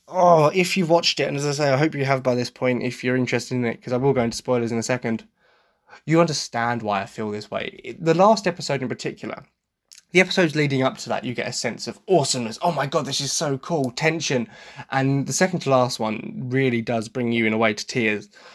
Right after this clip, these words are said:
Um, but then,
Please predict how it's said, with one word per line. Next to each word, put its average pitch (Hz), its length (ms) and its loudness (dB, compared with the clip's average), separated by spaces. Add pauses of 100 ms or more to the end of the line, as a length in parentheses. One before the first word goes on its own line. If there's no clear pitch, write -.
(480)
Um, 143 600 0 (1000)
but - 140 -8
then, 190 560 2